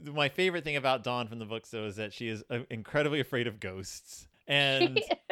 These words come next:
Speaker 1: I do miss that aspect of her personality, like, just always thinking, and ha-, and li-, literally living in a haunted house is also
Speaker 2: They've
Speaker 1: <laughs>
Speaker 2: almost inverted that, too, in this, because, like, she's so accepting of,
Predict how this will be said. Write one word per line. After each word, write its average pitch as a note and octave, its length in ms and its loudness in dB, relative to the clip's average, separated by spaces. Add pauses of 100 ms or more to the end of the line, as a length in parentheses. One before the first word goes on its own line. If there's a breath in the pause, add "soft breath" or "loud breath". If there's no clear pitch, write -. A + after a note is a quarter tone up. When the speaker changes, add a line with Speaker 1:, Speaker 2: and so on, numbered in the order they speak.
(120)
Speaker 1:
I E4+ 140 10
do G3+ 320 4
miss E3+ 320 4
that D3 240 6
aspect B2+ 400 2
of A#2+ 100 -2
her B2 120 2
personality, G#2+ 840 -4
like, A#2+ 300 2
just C3+ 260 -2
always C#3 320 2
thinking, C3 320 -6 (200 loud breath)
and F#3 120 4
ha-, G3+ 180 2
and F3 220 0
li-, G#3+ 180 4
literally G3 400 6
living D3 300 4
in C3+ 100 2
a A#2 40 4
haunted A2 340 -4
house F2 320 -12
is C3 160 0
also C3+ 200 2
Speaker 2:
They've A4+ 200 12
Speaker 1:
<laughs> A#4 60 10
Speaker 2:
almost B4+ 280 4
inverted A#3+ 680 8
that, F#3+ 280 12
too, C#4+ 280 4
in G#3+ 160 4
this, A3+ 260 6
because, A3 420 4
like, G#3+ 140 4
she's A3+ 300 0
so A3 220 10
accepting G3 600 4
of, E3+ 220 4